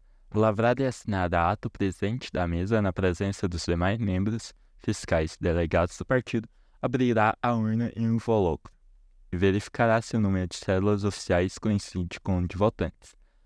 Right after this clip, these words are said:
Parágrafo primeiro. Se não houver coincidência entre o número de votantes e o de cédulas oficiais encontradas na urna e no invólucro, a mesa receptora não fará a contagem dos votos.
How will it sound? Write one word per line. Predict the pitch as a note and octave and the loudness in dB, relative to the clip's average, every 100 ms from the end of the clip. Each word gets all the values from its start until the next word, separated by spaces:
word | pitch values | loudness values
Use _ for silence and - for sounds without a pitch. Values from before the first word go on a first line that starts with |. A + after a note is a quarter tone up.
| - | -6
Parágrafo | A2 G2+ F#2 G#2 - | 2 4 4 2 -2
primeiro. | - A#2 F2 E2 - _ _ _ - | 0 2 2 0 -4 _ _ _ -2
Se | |
não | G#2 A2+ | 2 4
houver | C3+ G#2+ G2+ | 2 4 2
coincidência | G2 G2 F#2+ - F2+ E2 G2 | 2 0 0 0 -2 -2 -2
entre | F2+ - | -2 0
o | |
número | F2+ F2 E2+ | 0 2 0
de | D#2+ | -2
votantes | E2+ G2+ - F2+ D#2+ - - | 2 2 2 -2 -4 -8 -4
e | |
o | F2+ | -2
de | E2 | -2
cédulas | - F2+ E2+ E2+ G2+ | -2 0 2 0 -2
oficiais | F#2 - F2 E2+ - | -4 -2 0 0 -2
encontradas | F2+ - F#2 E2 D2+ D#2 - | -4 -2 -2 0 0 -4 -2
na | G2+ | 0
urna | G2 G2+ A#2 - - _ | 0 -2 -6 -12 -20 _
e | G2 | -2
no | |
invólucro, | F#2 F#2 F2+ F2+ A2 - _ - - - | 0 2 4 4 2 -6 _ -20 -12 -2
a | |
mesa | A#2+ A#2 A#2+ B2 | 0 0 2 0
receptora | B2 B2 - - G2 G2+ | 0 -2 -4 0 2 2
não | G2+ | 0
fará | A2 B2 G#2+ | 0 2 2
a | |
contagem | G#2 G#2 F#2+ F#2 F#2 | 4 0 2 2 2
dos | F#2 G#2+ | -2 -2
votos. | A2 D2 - - | 0 -2 -2 -16